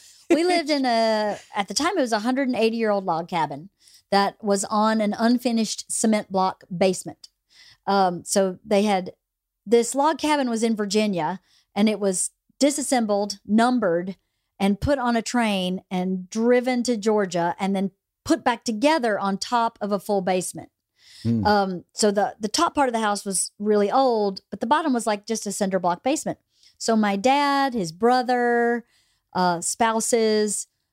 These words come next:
Speaker 2: um, I don't even know. There were, like, probably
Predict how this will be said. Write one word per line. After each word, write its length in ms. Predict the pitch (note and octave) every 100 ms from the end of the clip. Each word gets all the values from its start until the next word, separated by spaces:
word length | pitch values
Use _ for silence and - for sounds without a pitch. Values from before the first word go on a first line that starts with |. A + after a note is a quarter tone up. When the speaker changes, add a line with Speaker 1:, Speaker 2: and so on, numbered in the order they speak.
| _ F3
Speaker 2:
um, 320 | E3+ D#3+ D#3
I 160 | - F#3+
don't 120 | F3+
even 160 | E3 E3+
know. 120 | F3
There 140 | F3+ G3+
were, 60 |
like, 240 | F#3+ F3 E3+ _ _ _ -
probably 600 | D#4 B3 G3+ F#3+ F#3+